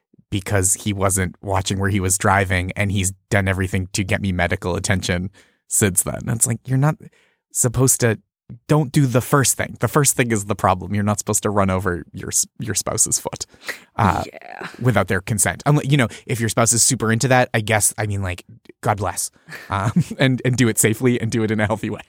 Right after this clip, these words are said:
Speaker 2: But that's always the thing. Somebody's gotta be into it. So being like, "I cheated on
Speaker 1: Yes.
Speaker 2: you. We're poly now," is so different from two people saying,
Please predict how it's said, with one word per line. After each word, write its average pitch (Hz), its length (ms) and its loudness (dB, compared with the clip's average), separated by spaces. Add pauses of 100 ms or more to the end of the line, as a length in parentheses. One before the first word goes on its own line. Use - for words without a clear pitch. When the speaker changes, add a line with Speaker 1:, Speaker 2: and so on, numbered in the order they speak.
(160)
Speaker 2:
But 262 120 0
that's 302 120 2
always 349 220 4
the 330 80 0
thing. 262 320 0
Somebody's 277 320 0
gotta 269 240 2
be 254 160 -2
into 277 260 -2
it. 180 160 0
So 220 100 -2
being 226 180 -2
like, 220 180 -2
"I 226 100 0
cheated 269 360 -2
on 240 160 4
Speaker 1:
Yes. 233 40 -2
Speaker 2:
you. 240 120 -2
We're 220 100 0
poly 233 340 -2
now," 196 360 0 (340)
is 208 140 0
so 240 180 2
different 240 400 0
from 185 240 -2
two 233 220 -4
people 214 280 -2
saying, 196 420 -2